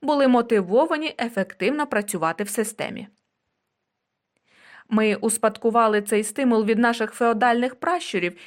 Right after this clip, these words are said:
і військових чинів. Він використовується навіть у школах. Він був необхідний для того, щоб вчасно і вигідно виробляти деталі та завантажувати їх на баржі, кораблі або потяги.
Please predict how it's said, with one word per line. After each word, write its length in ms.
і 120
військових 560
чинів. 380
Він 180
використовується 840
навіть 320
у 80
школах. 600
Він 180
був 180
необхідний 600
для 180
того, 340
щоб 260
вчасно 720
і 60
вигідно 460
виробляти 560
деталі 440
та 140
завантажувати 800
їх 220
на 140
баржі, 600
кораблі 600
або 260
потяги. 480